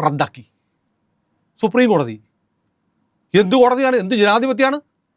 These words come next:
ആ ജനാധിപത്യത്തിൻ്റെ, ആ ജനാധിപത്യത്തിൻ്റെ കടക്കൽ വെട്ടുന്ന പണിയാണ് പാർലമെന്റിന് മാത്രം ഭേദഗതി ചെയ്യാനുള്ള ഭരണ, അധികാരമുള്ള ഭരണഘടനയെ രണ്ടു പേർ ചേർന്ന് ഭേദഗതി പെടുത്തിക്കൊണ്ട്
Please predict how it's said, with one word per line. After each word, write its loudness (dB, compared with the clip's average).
ആ 4
ജനാധിപത്യത്തിൻ്റെ, 0
ആ 4
ജനാധിപത്യത്തിൻ്റെ -2
കടക്കൽ 0
വെട്ടുന്ന -2
പണിയാണ് -2
പാർലമെന്റിന് 0
മാത്രം -2
ഭേദഗതി -2
ചെയ്യാനുള്ള -4
ഭരണ, -2
അധികാരമുള്ള 0
ഭരണഘടനയെ -4
രണ്ടു -2
പേർ -2
ചേർന്ന് -4
ഭേദഗതി 0
പെടുത്തിക്കൊണ്ട് -6